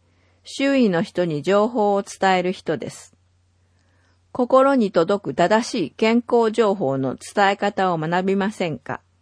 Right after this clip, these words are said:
日時、十一月十九日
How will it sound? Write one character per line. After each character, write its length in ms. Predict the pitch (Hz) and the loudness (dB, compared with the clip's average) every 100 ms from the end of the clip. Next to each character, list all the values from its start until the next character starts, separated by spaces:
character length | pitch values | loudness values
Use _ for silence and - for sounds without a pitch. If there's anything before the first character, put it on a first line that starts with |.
| _ _ _ _ _ _ _ _ - | _ _ _ _ _ _ _ _ -4
日 360 | 294 - 185 | -4 -2 -8
時、 260 | - - - _ _ _ _ | -6 -12 -14 _ _ _ _
十 240 | 196 254 269 | -6 -4 -4
一 200 | 247 233 | -4 -4
月 300 | 247 247 220 | -4 -4 -8
十 260 | 233 240 | -2 -2
九 180 | 220 175 | -2 -4
日 380 | 156 143 - | -4 -8 -12